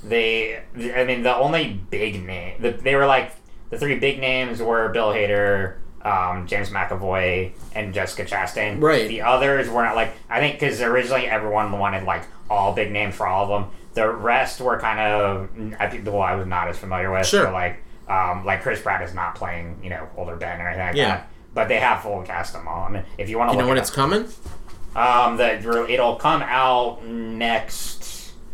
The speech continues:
Speaker 1: I wanna say August or September or something. It'll be next fall, fall,
Speaker 2: Oh, okay.
Speaker 1: um, twenty nineteen.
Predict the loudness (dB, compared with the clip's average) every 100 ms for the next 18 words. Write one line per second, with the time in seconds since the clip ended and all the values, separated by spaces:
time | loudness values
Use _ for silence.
0 | -6 -6 -4 -2 0 0 0 0 0 0
1 | -2 -6 -8 -6 -2 2 0 0 -4 -4
2 | -4 0 2 2 0 0 0 0 2 4
3 | 6 6 4 2 -2 -2 0 2 2 -2
4 | 0 0 0 -4 -6 -10 -10